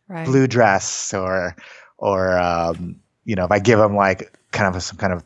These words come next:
Speaker 2: thing, that's how
Speaker 1: Mm-hmm.
Speaker 2: I remember them. Um, and
Speaker 1: Huh.
Speaker 2: that's how I see the world. So when I'm writing, what I put on paper is what I'm s-, quote, "seeing."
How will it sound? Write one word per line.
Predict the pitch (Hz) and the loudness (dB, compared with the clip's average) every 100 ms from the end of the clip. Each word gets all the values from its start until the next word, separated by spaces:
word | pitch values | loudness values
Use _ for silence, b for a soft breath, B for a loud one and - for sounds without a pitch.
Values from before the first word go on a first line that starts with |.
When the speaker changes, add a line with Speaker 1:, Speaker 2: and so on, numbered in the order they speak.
| - | -4
Speaker 2:
thing, | 101 95 87 90 _ B B | -4 -4 -8 -14 _ B B
that's | 117 165 | -2 2
how | 117 | 2
Speaker 1:
Mm-hmm. | 110 | 2
Speaker 2:
I | |
remember | 98 92 95 101 107 | 0 -4 -6 -6 -6
them. | 87 85 90 - | -8 -12 -16 -12
Um, | 92 90 | -8 -8
and | 117 | -2
Speaker 1:
Huh. | |
Speaker 2:
that's | 123 127 | 0 2
how | 120 | 0
I | |
see | - | -2
the | 113 | -10
world. | 95 98 117 98 95 | -10 -8 -6 -8 -10
So | - | -6
when | 117 | -2
I'm | 117 107 | -2 -2
writing, | 101 123 117 101 98 - b b b b b _ _ _ | -2 -2 -2 -6 -10 -14 b b b b b _ _ _
what | 117 113 | 0 4
I | 110 | 2
put | - | 2
on | 127 104 | 0 0
paper | 113 113 120 | -2 -2 -4
is | 90 | -4
what | 95 | -6
I'm | 90 | -6
s-, | 82 - - | -10 -12 -10
quote, | - 107 98 | -6 -6 -6
"seeing." | - - 104 90 - 104 | -14 -14 -14 -16 -18 -20